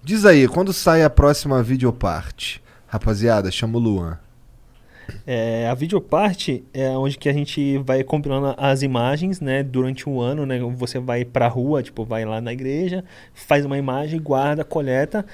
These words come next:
Speaker 2: pra você fazer um vídeo, né, isso aí é a vi-, a sua videoparte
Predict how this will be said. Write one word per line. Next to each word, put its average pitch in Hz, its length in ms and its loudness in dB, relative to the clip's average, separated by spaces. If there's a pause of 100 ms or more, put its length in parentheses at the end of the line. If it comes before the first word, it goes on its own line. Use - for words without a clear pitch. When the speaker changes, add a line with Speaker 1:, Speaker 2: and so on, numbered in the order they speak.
(280)
Speaker 2:
pra 151 240 4
você 151 280 -2
fazer 143 320 -2
um 165 140 -2
vídeo, 147 340 -2 (400)
né, 113 200 -6
isso 113 160 -8
aí 113 100 -2
é 120 60 0
a 120 80 2
vi-, 135 280 -4
a 117 220 2
sua 127 240 -2
videoparte 135 880 -2